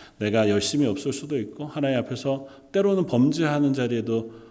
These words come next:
불순종하는 자리에도 설 수 있는지 모르지만, 나를 구원하신 예수님의 그 구원, 그것을 믿는 믿음에는 나는 결코 흔들림이 없고,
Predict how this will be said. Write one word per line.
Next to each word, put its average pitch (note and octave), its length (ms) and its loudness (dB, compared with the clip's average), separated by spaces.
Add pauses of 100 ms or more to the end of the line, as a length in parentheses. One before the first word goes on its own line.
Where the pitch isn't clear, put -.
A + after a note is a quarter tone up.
(120)
불순종하는 C#3+ 680 0
자리에도 A2+ 280 0
설 E3+ 200 -6
수 E3+ 140 -2
있는지 A#2+ 640 0
모르지만, F#2+ 800 -4 (680)
나를 F#2+ 420 -6
구원하신 G#2 500 -6
예수님의 G2 600 -6 (380)
그 A2 200 -8
구원, A2 680 0 (540)
그것을 D3+ 720 6
믿는 C3 500 6
믿음에는 A2 580 2
나는 G2+ 580 -2 (640)
결코 - 760 -10 (240)
흔들림이 A2+ 600 -6
없고, - 360 -20